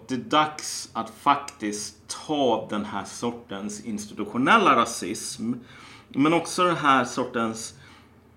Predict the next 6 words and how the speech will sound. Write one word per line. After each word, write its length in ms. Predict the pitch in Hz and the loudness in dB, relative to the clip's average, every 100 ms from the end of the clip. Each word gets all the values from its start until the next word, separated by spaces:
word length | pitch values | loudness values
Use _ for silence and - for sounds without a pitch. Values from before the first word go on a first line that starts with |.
| - - - | -20 -20 -20
eh, 60 | - 78 - - - - _ _ - - - - - - - - - | -14 -14 -14 -20 -20 -20 _ _ -20 -20 -20 -20 -20 -20 -20 -18 -16
materiella, 1080 | - 131 143 151 - 151 180 202 156 120 104 | -6 0 4 2 2 4 6 6 6 4 4
vad 120 | 107 | 0
ska 120 | - | -4
man 120 | 113 | -4
säga 460 | 104 120 117 110 95 | -4 -4 -2 -2 -2